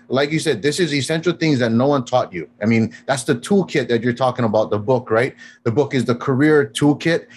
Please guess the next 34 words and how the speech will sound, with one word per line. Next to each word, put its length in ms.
And 120
I 40
love 320
that 280
because 360
it's 180
all 200
about 280
equipping 560
people, 640
and 280
they 60
have 240
the 100
tools 600
in 180
this 220
book 320
that 180
you 60
mentioned 460
to 100
be 260
equipped 640
with 320
essential 640
skills 600
for 200
success 800
that 240
no 340
one 520
taught 300
you. 260